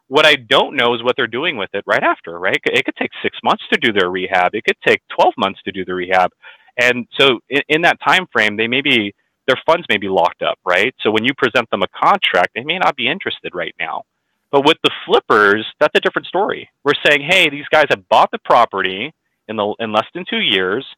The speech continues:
and now it's being listed on the market, and you can see whether it's active or sold." But the idea is they're already done with the rehab,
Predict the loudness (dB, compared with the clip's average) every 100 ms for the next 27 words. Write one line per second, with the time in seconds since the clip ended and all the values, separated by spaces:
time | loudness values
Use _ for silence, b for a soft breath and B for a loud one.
0 | _ _ _ -4 0 2 2 2 -2 -2
1 | -2 -4 -2 0 2 0 -2 0 0 2
2 | -2 -2 -4 -8 -6 -8 -6 -2 0 2
3 | 0 -4 0 2 2 0 -2 0 2 0
4 | -2 -6 -8 -4 2 4 4 0 B B
5 | B 0 4 4 4 2 2 4 4 4
6 | 2 0 b b _ _ _ _ 2 6
7 | 6 4 0 -4 2 4 2 0 -4 -2
8 | -4 -2 0 2 0